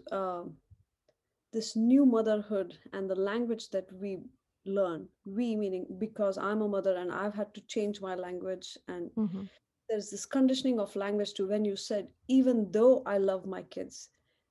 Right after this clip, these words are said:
Speaker 1: I want, I hope in hundredth episode, we never have to justify the love for our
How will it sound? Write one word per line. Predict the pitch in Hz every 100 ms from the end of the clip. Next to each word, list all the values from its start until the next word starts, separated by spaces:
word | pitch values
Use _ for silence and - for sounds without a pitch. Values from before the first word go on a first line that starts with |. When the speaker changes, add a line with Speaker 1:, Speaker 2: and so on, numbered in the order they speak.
| _ - -
Speaker 1:
I | 208 196 190 185
want, | 180 196 233 233 240 - _ -
I |
hope | 190 - 247 240 _ _ -
in | 214 196
hundredth | - 240 214 214 233
episode, | 226 220 214 190
we | 208
never | 208 220 226 226
have | 240 233
to | 220
justify | 190 190 202 - 190 - 202 190 190
the | 185
love | 180 190 185
for | - 202
our | 196